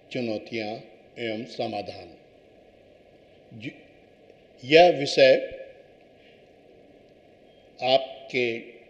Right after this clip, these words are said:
पॉलिटिकल साइंस के यूजीपीएस अंतर्राष्ट्रीय संबंध खंड तीन विकास संबंधी मुद्दे के अंतर्गत इकाई सात से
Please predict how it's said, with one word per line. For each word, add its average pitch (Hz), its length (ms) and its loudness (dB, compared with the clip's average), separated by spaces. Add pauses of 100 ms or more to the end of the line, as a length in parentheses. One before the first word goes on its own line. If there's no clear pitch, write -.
पॉलिटिकल 117 320 -4
साइंस 120 280 -8
के 131 120 -8
यूजीपीएस 135 920 -4 (2250)
अंतर्राष्ट्रीय 139 720 0
संबंध 123 460 -6 (880)
खंड 139 200 -2
तीन 127 460 -6 (680)
विकास 160 400 4
संबंधी 135 500 0
मुद्दे 117 400 0 (400)
के 131 60 -6
अंतर्गत 123 640 -6 (880)
इकाई 143 360 0
सात 131 360 -4
से - 560 -6